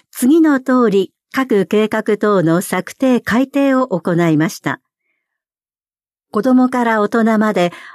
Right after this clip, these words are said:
あらゆる立場の区民が自分らしく安心して暮らし続けられる台東区を築いていくため、各計画等に掲げた施策や事業などを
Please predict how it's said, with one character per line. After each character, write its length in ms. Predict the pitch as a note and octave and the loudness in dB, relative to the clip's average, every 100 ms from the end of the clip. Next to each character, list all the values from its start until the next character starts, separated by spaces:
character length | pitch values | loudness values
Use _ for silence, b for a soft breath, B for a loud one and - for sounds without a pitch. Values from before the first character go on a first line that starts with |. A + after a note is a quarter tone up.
| - | -8
あ 160 | G3 | -2
ら 100 | A#3+ | 2
ゆ 140 | D#4 E4 | 2 2
る 140 | C4+ | 2
立 260 | C4 C4+ A#3 | 0 -2 0
場 120 | G#3+ | 0
の 140 | F#3+ | 0
区 140 | B3 A3 | 0 0
民 240 | G#3 F#3 | 2 2
が 180 | E3+ F3 B B - | 0 -2 B B -4
自 80 | F#3 | -2
分 260 | G#3 D4 | 2 2
ら 120 | D4 C#4+ | 2 0
し 160 | - | -4
く 300 | - F3 E3+ | -2 -2 -2
安 220 | - G#3+ A#3+ | -2 -2 0
心 280 | - A#3+ | 0 0
し 80 | C#4+ | 0
て 160 | - A3+ | -2 -2
暮 140 | A3 | 0
ら 140 | G#3+ A#3 | -2 -2
し 100 | - | -4
続 240 | A#3 A#3 | -2 -2
け 160 | A#3+ A#3 | -2 -2
ら 140 | A#3 | 0
れ 100 | A3+ | 0
る 140 | F#3+ | 0
台 220 | F#3 A#3 A#3+ | 0 -2 -2
東 280 | B3+ A#3+ | 0 -2
区 180 | A#3 F3 | 0 -2
を 80 | E3+ | -2
築 300 | E3 F3 G3+ | -2 -2 0
い 80 | F#3+ | 0
て 160 | - | 0
い 80 | E3 | -2
く 140 | D#3+ E3 | -2 -4
た 160 | D#3+ | -2
め、 200 | D#3 D#3+ B B B B _ - | -2 -2 B B B B _ -6
各 340 | A#3 A#3 G3 | -4 0 0
計 220 | G3 A#3 | 0 -2
画 300 | A#3 - A#3 | -2 -2 -2
等 200 | A#3+ A#3 | -2 0
に 140 | G3 F3+ | 0 -2
掲 300 | G3+ G3+ G#3 | -4 -4 -2
げ 160 | G3+ | -2
た 220 | G3+ G3+ G3 B | -2 -4 -6 B
施 160 | - - | -10 -6
策 360 | - A3+ A3+ A3 | -4 -4 -2 0
や 200 | G#3+ G#3 | 0 0
事 160 | C4 | 2
業 280 | C4 B3 G#3+ | 2 2 0
な 140 | G3+ | 0
ど 220 | G#3 F#3 | 0 0
を 60 | F#3 | 0